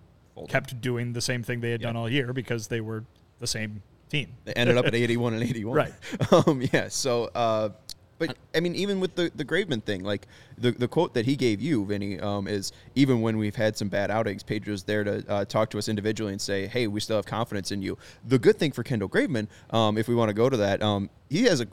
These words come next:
Speaker 1: scoreless streak of his own, right? Um, you talked to two really good <laughs> pitchers. Um, but,
Speaker 2: I only
Speaker 1: uh,
Speaker 2: talk to the best.
Speaker 1: Right. <laughs> So watch out.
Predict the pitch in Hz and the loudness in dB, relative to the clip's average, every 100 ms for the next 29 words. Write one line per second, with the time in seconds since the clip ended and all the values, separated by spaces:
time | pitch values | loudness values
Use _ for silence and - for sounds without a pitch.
0 | - - 135 113 107 120 110 98 139 101 | -8 -2 2 2 0 -2 -4 -2 -2 -2
1 | 98 - - 110 101 120 - 135 - 117 | -6 -10 -4 -2 0 0 2 0 0 -2
2 | 98 - 143 123 101 - 123 127 104 120 | -2 2 4 4 0 0 2 2 2 -2
3 | - 151 143 - 156 - - 277 233 - | -2 -6 -6 -4 -4 -2 -4 -6 -2 6
4 | 175 170 139 143 165 208 226 165 180 180 | 6 6 2 4 6 8 8 6 8 6
5 | - 156 131 117 139 120 - - 117 127 | 6 0 0 4 4 4 0 -4 -2 4
6 | 127 135 127 135 139 208 - - - - | 6 4 0 0 0 2 2 0 -4 -10
7 | - - 127 120 143 107 | -14 -6 -2 -2 0 -2